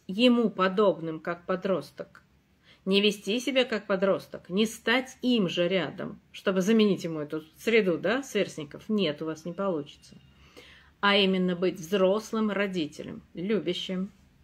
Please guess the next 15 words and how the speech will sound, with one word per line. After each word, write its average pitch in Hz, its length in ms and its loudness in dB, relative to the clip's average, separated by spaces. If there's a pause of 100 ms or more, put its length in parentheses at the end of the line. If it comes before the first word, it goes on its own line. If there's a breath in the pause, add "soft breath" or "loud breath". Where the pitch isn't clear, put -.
(280)
поддерживающим, 196 1300 0 (540 soft breath)
ресурсным. 208 1080 2 (1120 soft breath)
Именно 214 380 2
проявлять 196 800 0
любовь. 131 420 -12 (480)
Проявлять 196 540 2
любовь 190 420 2
на 190 160 2
том 208 320 0
языке, - 480 -6 (160)
на 185 80 -6
котором 180 460 -2
ваш 170 240 -2
подросток 180 680 -6
понимает, 175 680 -4